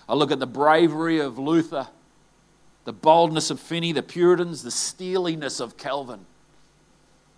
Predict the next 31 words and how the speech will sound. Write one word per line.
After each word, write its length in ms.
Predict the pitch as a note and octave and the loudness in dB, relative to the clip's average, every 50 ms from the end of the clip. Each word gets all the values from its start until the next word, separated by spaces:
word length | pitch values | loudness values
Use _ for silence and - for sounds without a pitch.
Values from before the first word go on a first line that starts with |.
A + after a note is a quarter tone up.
| _ _ _ _ _ _ | _ _ _ _ _ _
the 80 | - A2+ | -10 -8
selfishness 720 | - - - F3+ F3 F3 E3 E3+ D#3+ - D#3+ E3+ D3 - | -6 -2 2 4 4 4 4 2 -4 -8 -8 -10 -12 -14
of 100 | D#3 C3 | -12 -12
some, 360 | - - D#3 C#3+ C#3 C#3 C3+ C3 | -10 -8 -6 -4 -4 -4 -6 -8
and 120 | B2 B2 | -10 -14
the 40 | A2 | -14
servitude 680 | - - - C#3+ C3 B2+ B2 A2+ G#2+ - - A#2 A#2 G#2 | -14 -12 -12 -10 -10 -10 -12 -14 -16 -18 -16 -16 -14 -14
of 80 | F#2 | -14
others. 440 | F#2+ - - - - - - _ _ _ _ _ _ _ _ _ _ _ _ _ _ _ _ _ _ _ _ _ _ _ _ _ _ _ _ _ _ _ _ _ _ _ _ _ _ _ _ _ _ _ _ | -16 -16 -18 -20 -20 -20 -20 _ _ _ _ _ _ _ _ _ _ _ _ _ _ _ _ _ _ _ _ _ _ _ _ _ _ _ _ _ _ _ _ _ _ _ _ _ _ _ _ _ _ _ _
This 160 | - C#3+ C#3 | -8 -6 -4
season 520 | - - - C3+ C#3 C#3 - G#2+ G2+ F#2+ F#2+ | -4 -2 -2 -2 -2 -2 -4 -6 -10 -14 -16
reminds 540 | F#2+ G2 G#2 G#2+ G#2+ A#2+ B2 B2 A#2+ G2+ F#2 | -16 -16 -12 -12 -10 -8 -8 -8 -10 -12 -14
us 460 | - G1+ - - - - - _ _ _ | -16 -18 -20 -20 -20 -20 -20 _ _ _
that 120 | - F#2+ - | -20 -14 -6
those 260 | B2 B2 C3 C3 A2+ | -4 -2 -2 -2 -4
who've 120 | A#2+ G2+ | -6 -12
gone 220 | - B2 A#2+ A2+ G#2 | -10 -8 -10 -8 -8
before 500 | G2+ - - - C#3 D3 D#3 D3 C3 G#2+ | -10 -14 -14 -8 -2 2 2 2 2 2
us 520 | F#2 E2 - - - - - - - - _ _ _ _ _ _ _ _ _ _ _ _ _ _ _ _ _ _ _ _ _ _ _ _ _ _ _ _ _ _ _ _ _ - | -4 -8 -14 -18 -20 -20 -20 -20 -20 -20 _ _ _ _ _ _ _ _ _ _ _ _ _ _ _ _ _ _ _ _ _ _ _ _ _ _ _ _ _ _ _ _ _ -14
and 60 | A2 | -10
have 60 | A#2 A2+ | -2 2
had 220 | D3 D#3 D#3+ D3 | 4 4 4 4
the 80 | C3+ C3 | 2 -2
strength 540 | - - - D#3+ E3 D#3+ D#3 C3+ - - | -4 -2 -2 -2 0 0 0 -2 -6 -10
or 100 | C3+ A#2+ | -10 -10
the 80 | A2 G#2+ | -10 -12
fortitude 640 | - - - D#3+ D#3+ D#3 D3 C#3 - - C#3 B2+ C3 - | -12 -10 -6 -2 0 0 0 -2 -6 -10 -12 -12 -12 -12
to, 100 | - - - - - - - - - - _ - | -18 -18 -18 -18 -16 -16 -16 -16 -18 -20 _ -12
to, 160 | - B2 A2+ A2+ - - | -10 -10 -10 -10 -12 -16
to, 240 | - C#3 A#2+ A2+ - - - - - - _ _ _ _ _ - | -12 -10 -10 -12 -12 -16 -20 -20 -20 -20 _ _ _ _ _ -16
to, 300 | - C#3 B2+ A#2+ B2 | -12 -10 -8 -10 -10